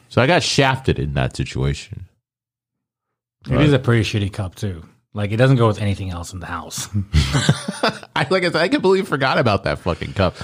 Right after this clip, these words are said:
Speaker 1: And it's tiny as fuck, too, man.
Speaker 2: It's like a twelve ounce mug.
Speaker 1: Yeah,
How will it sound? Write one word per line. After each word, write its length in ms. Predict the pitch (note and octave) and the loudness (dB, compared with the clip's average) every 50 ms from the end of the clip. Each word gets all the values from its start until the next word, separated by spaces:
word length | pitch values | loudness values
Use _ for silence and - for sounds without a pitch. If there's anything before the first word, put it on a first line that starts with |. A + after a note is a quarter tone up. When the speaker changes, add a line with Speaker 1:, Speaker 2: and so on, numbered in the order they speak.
| - - | -10 -4
Speaker 1:
And 140 | - F3 F#3+ | 0 0 0
it's 140 | F3+ - - | 0 0 -6
tiny 440 | - - F3+ F3 G#3 A#3+ A3+ F#3+ | -4 -2 0 2 2 2 4 4
as 140 | D#3 C3 - - | 2 2 2 2
fuck, 240 | - C3+ B2+ - - | 0 0 0 0 -2
too, 300 | - E3 F3 F#3 E3 A2+ | 0 2 4 6 6 4
man. 340 | F2 E2+ D#2+ E2+ F#2+ A#2+ - - _ _ | 4 2 2 0 0 -2 -4 -10 _ _
Speaker 2:
It's 180 | C#3 C3 C3 | -6 -4 0
like 160 | D#3+ D3+ B2 B2 | -2 -2 -2 -2
a 60 | A#2+ | -4
twelve 240 | - C3 C3 B2+ A#2+ | 0 0 0 2 2
ounce 380 | A#2 A2+ G#2 G2+ - - - _ | 0 -2 -2 -4 -8 -16 -16 _
mug. 380 | A#2 A#2 A2+ A2 G#2+ G2+ F#2+ E2+ - _ _ _ | -2 0 0 2 0 -2 -4 -10 -16 _ _ _
Speaker 1:
Yeah, 380 | - G#2+ B2+ A2+ G2+ F2 C#2 | 0 2 2 4 4 2 2